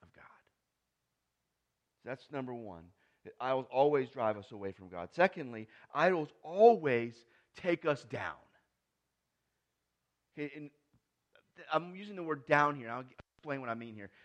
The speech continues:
Um, but then, and, and, and another way to put this is it leads us into spiritual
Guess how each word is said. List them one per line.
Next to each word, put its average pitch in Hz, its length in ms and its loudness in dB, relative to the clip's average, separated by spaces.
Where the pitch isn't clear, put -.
Um, 120 280 -2
but 147 100 -18
then, 160 120 -6
and, 135 140 -6
and, 147 200 -14
and 147 140 -12
another 175 240 -2
way 156 140 2
to 135 80 0
put - 280 -14
this 117 220 -10
is 113 140 -18
it 135 120 -10
leads 170 560 -6
us 165 280 0
into 156 500 -10
spiritual 156 920 -4